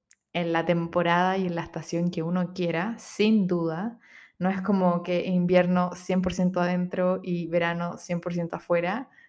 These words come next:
no, <laughs> o sea, se puede ir como complementando siempre, pero cada estación y cada temporada, por así decirlo, del año nos invita a algo.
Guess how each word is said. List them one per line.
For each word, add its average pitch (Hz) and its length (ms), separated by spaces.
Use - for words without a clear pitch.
no, 180 440
<laughs> 277 60
o - 20
sea, 175 440
se 180 180
puede 180 360
ir 180 280
como 156 540
complementando 175 880
siempre, 202 680
pero 220 960
cada 247 280
estación 226 1000
y 190 220
cada 190 1000
temporada, 185 720
por 185 140
así 175 200
decirlo, 185 400
del 175 160
año 202 680
nos 196 340
invita 196 540
a 175 40
algo. - 460